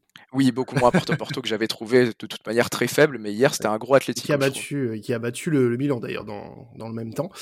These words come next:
Speaker 2: Donc, ça va resserrer un petit peu derrière, euh, l'Atlé-, enfin, derrière Liverpool, mais c'est une bonne, euh, une bonne chose pour vous, au final. Euh, Flo, avant de, de passer un petit peu à, à United et des, et parler des derniers résultats, t'as pensé quoi de,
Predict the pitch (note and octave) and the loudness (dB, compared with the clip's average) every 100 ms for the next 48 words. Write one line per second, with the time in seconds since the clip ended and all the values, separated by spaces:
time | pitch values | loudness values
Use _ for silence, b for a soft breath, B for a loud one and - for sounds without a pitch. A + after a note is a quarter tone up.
0 | B B - B2 - A#2+ A#2+ B2+ D3+ D3 | B B -8 -6 0 4 4 4 4 4
1 | C#3+ D3 C#3+ D#3 C#3+ C#3 C#3+ C3 B2 A#2+ | 2 -2 2 6 8 8 8 6 4 2
2 | B2 B2+ B2+ A#2+ B2+ A#2+ B2 B2 B2 A2+ | 0 0 -2 -2 -6 -4 -2 -2 -2 -4
3 | - F#3+ D3+ - A#2 A2+ B2+ A#2+ G#2+ G2+ | -4 -2 -2 -4 -4 -2 0 0 -4 -8
4 | G#2 C#3 C#3+ E3 - A#2+ C3+ - G2+ - | -2 -2 -2 -6 -4 -4 -4 -6 -10 -14
5 | B B B B D#3+ C3 C3+ C3+ C#3 C3+ | B B B B -6 0 4 6 6 4
6 | C3 A#3 E4 F3 G3+ A#3+ G#3 F3 D#3+ E3+ | 2 0 2 2 2 4 6 6 2 -2
7 | D#3+ G3+ F3+ F3 G3 F#3 D#3+ D3 C3+ B2+ | -2 -4 -4 -4 0 2 4 6 4 0
8 | - C3+ C3+ C#3 C3+ D#3 C3+ B2 B2 A#2+ | -4 -2 0 0 -2 -2 0 2 2 0
9 | G#2+ G#2 - B2 B2+ A#2+ A#2+ B2 B2 C3 | -4 -10 -6 -4 -4 -4 -4 -2 -4 -4
10 | G#3 F3+ - F#3+ E3+ D3 F3+ D#3 C3+ C3 | -6 -6 -8 -6 -6 -4 -4 2 4 4
11 | B2+ | 2